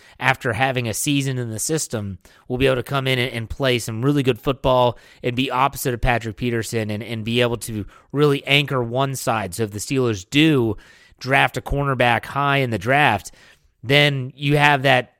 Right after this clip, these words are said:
flexibility with Patrick Peterson and moving him around. And we know that Levi Wallace can move around as well.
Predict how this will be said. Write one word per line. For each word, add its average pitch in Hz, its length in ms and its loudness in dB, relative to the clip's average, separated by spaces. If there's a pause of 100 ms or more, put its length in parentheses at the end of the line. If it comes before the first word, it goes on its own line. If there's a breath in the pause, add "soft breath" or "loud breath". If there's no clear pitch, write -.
flexibility 151 840 0
with 117 160 -4
Patrick 135 360 -4
Peterson 123 440 -4
and 110 80 -6
moving 117 240 -2
him 113 160 -6
around. 113 340 -2
And 110 60 -6
we 117 80 -4
know 135 100 2
that 143 80 2
Levi 127 280 0
Wallace 117 380 -2
can 117 140 -8
move 110 160 -2
around 107 180 0
as - 140 -10
well. 107 300 0